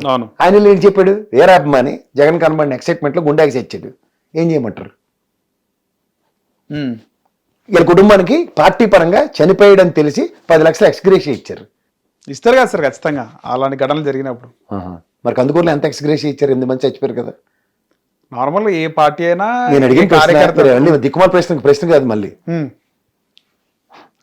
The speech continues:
Speaker 2: కందుకూరు ఘటనలో ఎనిమిది ప్రాణాలు పోయాయి తెలుగుదేశం
Speaker 1: Hmm.
Speaker 2: తొక్కిసలాట్లో,
Speaker 1: Hmm.
Speaker 2: అలాగే చీరల పంచుతాం అని చెప్పి గుంటూరు పరిసర ప్రాంతాల్లో తొక్కిసలాట్లో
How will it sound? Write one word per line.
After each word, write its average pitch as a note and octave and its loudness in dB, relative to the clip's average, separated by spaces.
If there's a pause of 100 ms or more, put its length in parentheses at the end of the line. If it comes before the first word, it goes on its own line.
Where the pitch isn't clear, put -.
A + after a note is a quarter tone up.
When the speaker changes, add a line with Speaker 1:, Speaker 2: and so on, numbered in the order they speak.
(360)
Speaker 2:
కందుకూరు F3 2
ఘటనలో C#3 2 (200)
ఎనిమిది C3 0
ప్రాణాలు C3 -2
పోయాయి G#2 -4 (200)
తెలుగుదేశం A#2+ -2
Speaker 1:
Hmm. G#2 -10
Speaker 2:
తొక్కిసలాట్లో, G2+ -10
Speaker 1:
Hmm. C#3 -8 (440)
Speaker 2:
అలాగే B2+ -4
చీరల D3 2
పంచుతాం C3 -2
అని A#2 -4
చెప్పి B2 -4
గుంటూరు A#2+ -2
పరిసర A#2 -4
ప్రాంతాల్లో A2 -10 (120)
తొక్కిసలాట్లో A2 -8